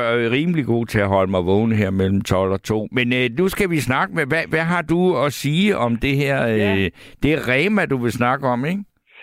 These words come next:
Speaker 2: Jo, sådan mere eller mindre. Jeg har også sådan, øh, andre butikserfaringer, så jeg er rimelig meget, jeg har været rimelig meget inde i faget. Jeg tror, jeg har arbejdet i butik i en fem-seks år, så, så jeg ved lidt, hvad, hvad, hvad kunderne vil have, og hvad der rører sig, kan man sige,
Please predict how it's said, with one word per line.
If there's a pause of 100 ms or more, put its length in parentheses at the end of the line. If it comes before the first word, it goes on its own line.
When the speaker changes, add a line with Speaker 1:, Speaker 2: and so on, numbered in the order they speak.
(180)
Speaker 2:
Jo,
sådan (200)
mere
eller
mindre.
Jeg
har
også
sådan,
øh,
andre
butikserfaringer,
så (240)
jeg
er
rimelig
meget, (360)
jeg
har
været
rimelig
meget
inde
i
faget.
Jeg
tror,
jeg
har
arbejdet
i
butik
i
en
fem-seks
år,
så,
så
jeg
ved
lidt,
hvad, (880)
hvad,
hvad
kunderne
vil
have,
og
hvad
der
rører
sig,
kan
man
sige,